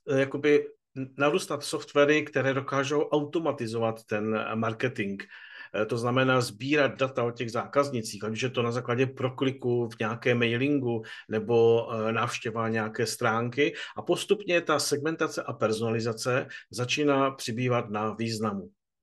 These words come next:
Po té době začínají vznikat ty strategie, které známe dneska. Vy pro, pro ty, co máte e-shop, víte, že to jsou ty opuštěné košíky, kdy se začalo doměřovat, v kterém kroku opuštěného košíku, eh, v té době, krátce potom, myslím, že v roce dva tisíce pět začíná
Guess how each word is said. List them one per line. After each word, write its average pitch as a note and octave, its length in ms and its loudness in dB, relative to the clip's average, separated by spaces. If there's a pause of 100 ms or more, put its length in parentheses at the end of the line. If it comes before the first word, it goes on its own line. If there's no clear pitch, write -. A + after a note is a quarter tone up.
(140)
Po D3+ 100 4
té D3 160 6
době C3+ 240 4
začínají B2+ 440 0
vznikat B2 560 -4
ty A#2 120 -6
strategie, A#2+ 480 0
které A#2+ 300 0
známe A2+ 300 2
dneska. A#2 380 0
Vy G#2+ 220 2
pro, G#2+ 380 -4 (540)
pro G#2+ 120 -4
ty, A2 160 -2
co A2+ 160 -4
máte A2 340 -2
e-shop, A2 280 0
víte, A2+ 220 0
že A2 100 -2
to A#2 100 -4
jsou A2 180 -2
ty A2+ 180 -4
opuštěné B2 460 -2
košíky, C3 540 0
kdy A2+ 160 -4
se A#2 120 -6
začalo A2+ 300 0
doměřovat, B2+ 760 4
v - 100 -18
kterém B2 320 0
kroku A#2+ 280 -4
opuštěného A#2+ 500 -2
košíku, B2 540 -4 (420)
eh, A2+ 120 4
v A2+ 40 -4
té C3+ 180 8
době, B2 360 6
krátce B2 360 2
potom, B2 280 -2
myslím, A#2+ 220 -4
že A#2 60 0
v A#2+ 40 0
roce A2+ 200 -4
dva A2+ 120 0
tisíce A2+ 360 -6
pět A#2+ 340 4
začíná A2 640 0